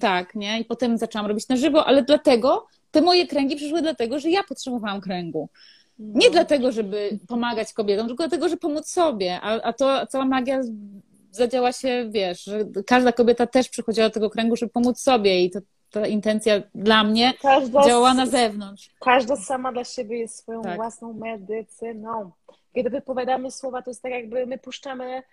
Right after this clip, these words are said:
Speaker 2: i alchemizujemy w tym samym do-, nasze doświadczenie. I to, to też nie jest tak, że, że czasem na przykład kobiety przychodzą z takiego poczucia właśnie, że tak bardzo potrzebuję, no nie? A, a się nagle okazuje, że tak naprawdę sam fakt tego, że,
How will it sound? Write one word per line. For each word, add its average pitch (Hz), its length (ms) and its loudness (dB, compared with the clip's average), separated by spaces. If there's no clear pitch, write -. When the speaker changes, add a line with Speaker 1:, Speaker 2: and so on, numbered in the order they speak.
Speaker 2:
i 226 100 -8
alchemizujemy 240 680 -10
w - 60 -20
tym 240 180 -14
samym 233 340 -12
do-, 226 180 -4
nasze 226 220 -10
doświadczenie. 214 680 -10
I 220 80 -8
to, 240 120 2
to 254 160 -2
też 262 200 0
nie 254 60 0
jest 247 140 -4
tak, 226 180 -2
że, 226 300 0
że 214 60 -12
czasem 254 240 -10
na 247 40 -8
przykład 247 180 -10
kobiety 247 260 -6
przychodzą 254 420 -8
z - 40 -18
takiego 240 220 -6
poczucia 240 480 -6
właśnie, 233 340 -8
że 226 320 -4
tak 226 140 -6
bardzo 240 300 -6
potrzebuję, 254 760 -4
no 220 80 -12
nie? 226 260 -8
A, 226 200 -8
a 226 60 -12
się 254 120 -14
nagle 247 140 -8
okazuje, 262 400 -6
że 240 60 -12
tak 233 120 -16
naprawdę 247 560 -8
sam 240 260 -12
fakt - 420 -10
tego, 233 220 -8
że, 220 100 -14